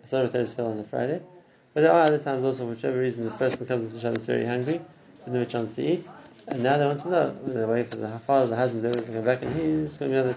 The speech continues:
two hours. That was the slow minyan, and they have Chassidish and the Gonim, it's gonna take a long time until he's back. But I'm hungry, I'm thirsty, so of course you can't eat or drink. So what should, what should the person do?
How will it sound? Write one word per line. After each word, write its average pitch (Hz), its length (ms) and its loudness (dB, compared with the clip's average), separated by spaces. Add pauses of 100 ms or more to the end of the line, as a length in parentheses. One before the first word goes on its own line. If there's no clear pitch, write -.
two 143 140 0
hours. 107 240 0 (920)
That 135 180 2
was 113 140 -2
the 113 100 -2
slow 120 240 -2
minyan, 147 340 2
and 110 200 -2
they 107 80 -6
have 104 180 -10
Chassidish 117 380 -8
and 123 260 -4
the 131 60 0
Gonim, 165 220 4
it's - 480 -2
gonna 147 100 -2
take 147 180 0
a 143 60 4
long 139 160 0
time 107 140 -8
until 101 180 -6
he's 110 120 -4
back. 107 180 -6 (500)
But 117 140 -4
I'm 113 60 0
hungry, 113 340 -2 (340)
I'm 123 80 -12
thirsty, 139 480 0 (400)
so 123 80 -6
of 110 100 -2
course 101 120 -6
you 107 80 -8
can't 117 180 0
eat 113 100 -2
or 139 80 0
drink. 143 220 0 (1120)
So 120 440 4 (140)
what 127 160 -4
should, 113 300 -4
what 107 100 -4
should 110 160 -6
the 117 40 0
person 123 180 -4
do? 156 160 2